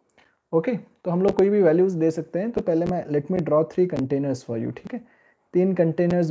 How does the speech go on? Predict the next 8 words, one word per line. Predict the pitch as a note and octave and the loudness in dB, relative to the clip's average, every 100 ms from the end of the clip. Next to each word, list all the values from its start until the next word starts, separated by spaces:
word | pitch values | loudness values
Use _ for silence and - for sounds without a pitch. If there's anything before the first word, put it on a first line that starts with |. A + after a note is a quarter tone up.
| D3+ | -2
बनाना | D3+ D#3+ D#3 | 0 -2 -2
चाहूँगा। | D#3+ D3 F3 | -4 -4 -4
So | F3+ E3 | -4 0
we | D#3+ | 0
have | D#3+ - | 0 -2
three | F#3+ F3+ | -4 -2
containers, | D#3 C#3 C#3 D3+ A3 - _ _ _ _ _ _ | -4 -2 -2 -4 -6 -12 _ _ _ _ _ _
ओके, | E3 G#3+ | -10 -10